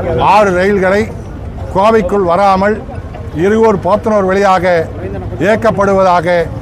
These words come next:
அறிவித்திருக்கின்றார்கள். அந்த திட்டத்தை கைவிட வேண்டும். அதேபோல பொள்ளாச்சி அகல ரயில் பாதை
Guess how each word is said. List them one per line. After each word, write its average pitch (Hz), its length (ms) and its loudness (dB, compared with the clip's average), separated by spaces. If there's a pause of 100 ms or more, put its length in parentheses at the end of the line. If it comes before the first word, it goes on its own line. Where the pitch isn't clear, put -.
(220)
அறிவித்திருக்கின்றார்கள். 180 1040 0 (500)
அந்த 190 260 0
திட்டத்தை 196 560 0
கைவிட 196 380 2
வேண்டும். 175 460 0 (540)
அதேபோல 196 680 2 (520)
பொள்ளாச்சி 214 460 2
அகல 202 320 2
ரயில் 208 220 0
பாதை 185 460 0